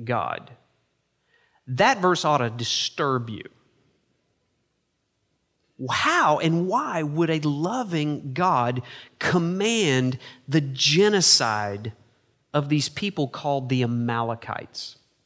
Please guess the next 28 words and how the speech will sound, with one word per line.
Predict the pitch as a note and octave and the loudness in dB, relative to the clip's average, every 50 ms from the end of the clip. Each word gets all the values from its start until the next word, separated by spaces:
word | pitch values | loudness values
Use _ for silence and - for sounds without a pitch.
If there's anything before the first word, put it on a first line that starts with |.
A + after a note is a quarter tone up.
| _ _ _ _ _ _ _ _ _ _ _ _ _ - | _ _ _ _ _ _ _ _ _ _ _ _ _ -8
Let | A#3 | -6
me | A#3 | -4
see | - - A3 | -4 -4 -2
if | - F3 | -2 -2
I | D3 | 0
can | C#3 C#3 | 0 0
answer | C3 B2+ B2 - - A#2 | 0 0 0 -2 -4 -6
that | G2 - - | -6 -8 -8
for | - - A#1+ C2+ | -10 -12 -12 -10
you. | C#2 | -8
But | A#2 D3+ E3+ | -6 -6 -6
before | G#3 A3+ - - D#4+ E4+ | -6 -6 -4 -4 -2 -2
I | D#4 A3 | -2 -2
do, | C#3+ B2 C#3+ C3 A2 G#2 G2 - - _ _ _ _ _ _ _ _ _ _ _ _ _ - | -2 -4 -4 -4 -4 -4 -6 -10 -14 _ _ _ _ _ _ _ _ _ _ _ _ _ -4
do | G#3 | -2
you | B3 E4 | 0 2
understand | F#4+ G4+ F#4 - - - - F3 E3+ E3+ D#3+ | 2 2 2 0 0 2 2 2 2 2 0
how | C#3 D3 E3+ | -2 -2 0
much | E3+ E3 C#3 B2 - - | 2 2 0 0 -2 -6
faith | - - - - C#3+ C#3+ C#3+ D3+ D3+ D3 - | -8 -6 -2 0 2 2 4 2 0 -2 -4
it | - C#3+ | -6 -4
was | C#3+ D3 C3 | -4 -4 -4
going | B2+ C#3 D3 D3 C3 | -2 -2 -2 -2 -2
to | - C3 | -4 -6
take | - - - C#3 B2 B2 B2+ B2+ - - _ _ - | -6 -4 -4 -2 0 -2 -2 -2 -6 -12 _ _ -12
to | - D#3 C#3+ - - - | -8 -8 -8 -8 -8 -6
execute | A#2+ B2+ C3 - - - E3 - - - F3 E3 D#3 D3+ - - B2+ A#2 | -6 -6 -6 -6 -8 -10 -10 -12 -12 -10 -8 -8 -8 -8 -12 -12 -6 -4
God's | B2+ A#2 A#2 B2 B2 B2 B2 B2 - - | -2 0 2 2 2 0 -2 -4 -8 -10